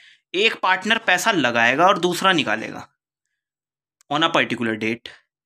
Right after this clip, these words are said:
जब दूसरा वाला, जैसे पहले वाले ने लगाए और दूसरा वाला निकाल लेगा, विड्रॉ कर लेगा,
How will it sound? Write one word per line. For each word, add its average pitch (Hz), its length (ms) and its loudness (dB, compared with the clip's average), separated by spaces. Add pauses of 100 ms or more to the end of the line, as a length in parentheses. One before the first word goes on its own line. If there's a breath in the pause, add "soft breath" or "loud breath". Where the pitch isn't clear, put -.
(400)
जब 196 300 4
दूसरा 190 440 2
वाला, 202 400 4
जैसे 127 240 -6
पहले 151 280 0
वाले 156 200 2
ने 185 120 0
लगाए 202 440 2
और - 160 -16
दूसरा 131 280 0
वाला 156 180 4
निकाल 143 420 2
लेगा, 156 240 6
विड्रॉ 135 400 4
कर 151 180 0
लेगा, 147 300 -2